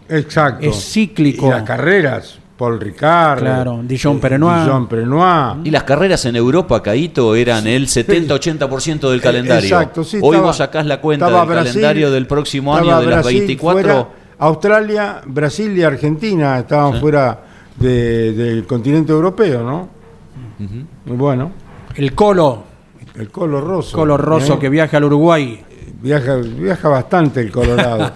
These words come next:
Speaker 2: <laughs>
Speaker 1: ¿Cómo te va, Juan Ángel Rosso? Estos campeones radio, vas al T C R Sudamérica, en Rivera, allí en la hermana Uruguay. Ganaste el año pasado,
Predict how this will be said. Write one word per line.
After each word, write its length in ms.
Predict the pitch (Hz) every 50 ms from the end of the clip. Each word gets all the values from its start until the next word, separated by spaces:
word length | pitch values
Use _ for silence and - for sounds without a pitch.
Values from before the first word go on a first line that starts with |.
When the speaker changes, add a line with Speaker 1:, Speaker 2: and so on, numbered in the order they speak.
| - 165 -
Speaker 2:
<laughs> 180 | 143 143 135
Speaker 1:
¿Cómo 240 | - 202 220 220 214
te 120 | 160 202
va, 280 | 196 196 196 185 180 165 147
Juan 240 | - 175 180 190 190
Ángel 320 | 180 151 - 175 170 165
Rosso? 400 | 180 190 202 190 - - 175 170
Estos 180 | 160 - 170 151
campeones 480 | - 165 160 147 165 180 175 175 165 160
radio, 460 | - 180 208 202 190 175 160 151 151
vas 220 | 165 160 156 147
al 180 | 156 160 147 120
T 160 | - 160 151
C 220 | - - 160 165
R 340 | 165 160 160 151 151 143 120 - - - - - - -
Sudamérica, 1040 | - - 151 151 156 156 156 175 190 196 185 175 156 139 - 156 147 135 123 104 - - - - - -
en 200 | 127 135 147 147
Rivera, 760 | 139 135 131 139 143 143 156 190 214 208 196 185 165 160 147 143
allí 320 | 139 127 151 165 165 156
en 120 | 151 147
la 140 | 143 143 139
hermana 720 | 135 135 143 156 180 180 175 165 160 151 147 139 123 107 - - - - - - -
Uruguay. 760 | 139 143 147 151 151 160 190 214 208 190 170 156 131 107 92 - - - - - - -
Ganaste 400 | 123 131 147 175 185 180 - 165
el 80 | 160 160
año 260 | 170 170 170 165 156
pasado, 880 | 123 156 151 143 160 180 196 190 180 170 160 151 147 143 135 117 -